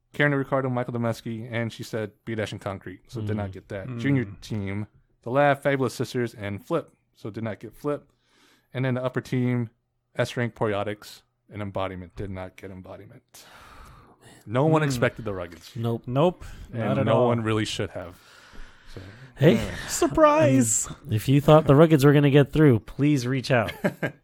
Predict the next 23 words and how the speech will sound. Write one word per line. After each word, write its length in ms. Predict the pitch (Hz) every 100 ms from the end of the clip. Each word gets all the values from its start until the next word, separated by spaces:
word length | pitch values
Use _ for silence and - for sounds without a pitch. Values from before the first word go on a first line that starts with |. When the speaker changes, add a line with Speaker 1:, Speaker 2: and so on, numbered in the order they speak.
| _
Speaker 2:
'Cause 480 | - 101 92 92 95
you 220 | 107 120
are 320 | 120 - 175 156
the 500 | 123 156 151 143 -
minority. 580 | 127 131 120 98 92 85
Speaker 1:
Yep. 140 | - 123 - - 110
Speaker 3:
Mm-hmm. 1120 | 107 104 113 107 - - _ _ _ _ -
Speaker 1:
Um, 640 | 113 123 127 131 131 131 120
so 160 | -
that's 200 | 185 202
it 100 | 214
for 100 | -
this 180 | 196 180
episode. 600 | 170 165 - 170 160 139 - _ _ -
Next 260 | 117 147 -
episode 500 | 156 131 165 151 156 -
is 200 | 131 117
the 100 | 120
junior 600 | 107 110 107 110 110 95 _ _ -
fin-, 240 | 110 117
no, 160 | 117 104 _ _
junior 220 | 113 101
finals. 340 | - 98 92